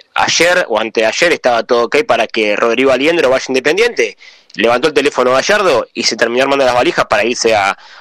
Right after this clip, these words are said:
a River, entonces, eh, son cosas que pueden pasar, eh, y, y nunca estuvo confirmado lo,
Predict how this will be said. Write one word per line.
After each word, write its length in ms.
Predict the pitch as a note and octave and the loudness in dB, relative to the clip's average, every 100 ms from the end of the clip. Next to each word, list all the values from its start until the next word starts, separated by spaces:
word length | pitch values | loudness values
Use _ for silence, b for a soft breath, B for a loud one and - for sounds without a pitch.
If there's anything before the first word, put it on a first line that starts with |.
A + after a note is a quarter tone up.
| B | B
a 80 | G#2+ | 0
River, 320 | E3 C3+ A2+ | 2 2 0
entonces, 500 | A2+ A#2+ A2 G#2+ - B B - | 0 0 0 -4 -6 B B -6
eh, 120 | F#2+ | 0
son 180 | - F3 | 0 2
cosas 280 | F#3 D3+ | 0 0
que 120 | B2+ A#2 | -2 0
pueden 300 | B2+ A#2 A2+ | 0 0 0
pasar, 440 | A#2 D3 C3+ D3+ - - _ | 0 2 0 -2 -12 -20 _
eh, 400 | - F2+ E2+ F2 - - | -6 -4 -4 -8 -12 -6
y, 400 | - G2+ - G2 | -4 -4 -2 0
y 40 | |
nunca 220 | B2+ D#3+ C3+ | 2 0 0
estuvo 280 | E3+ F3 | 0 0
confirmado 800 | C#3 B2 A2+ B2 B2+ B2 A2+ G2 B B - | 0 -2 0 0 2 2 0 -2 B B 0
lo, 440 | A2 G#2 F#2+ F#2+ | 2 2 0 -4